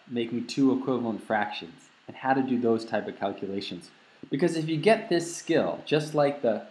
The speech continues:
the chickpeas and the hummus, make, keeping a proportion when you have a recipe or, or, you know, keeping these two equivalent fractions equal, if you get that math, then you can just pick.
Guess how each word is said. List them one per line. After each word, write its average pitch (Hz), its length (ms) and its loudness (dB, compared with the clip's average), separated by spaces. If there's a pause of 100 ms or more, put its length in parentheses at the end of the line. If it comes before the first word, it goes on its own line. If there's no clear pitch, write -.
the - 60 -10
chickpeas 147 500 -2
and 113 100 -4
the 101 60 -6
hummus, 117 480 -2 (480)
make, 123 340 -2
keeping 143 320 -2
a 117 40 -2
proportion 123 680 0
when 104 160 -2
you 101 120 -2
have 107 200 -4
a 95 80 -4
recipe 117 640 0
or, 90 120 -4 (440)
or, 98 180 -4 (140)
you 110 100 -4
know, 98 340 0
keeping 131 380 0
these 110 220 -4
two 123 220 -2
equivalent 117 500 -4
fractions 107 540 -4
equal, 95 360 -4 (200)
if 131 160 -2
you 135 100 0
get 208 300 -2
that 196 320 -4
math, 151 340 0 (1000)
then 160 120 0
you 202 80 0
can 190 160 -2
just - 240 -2
pick. - 400 -4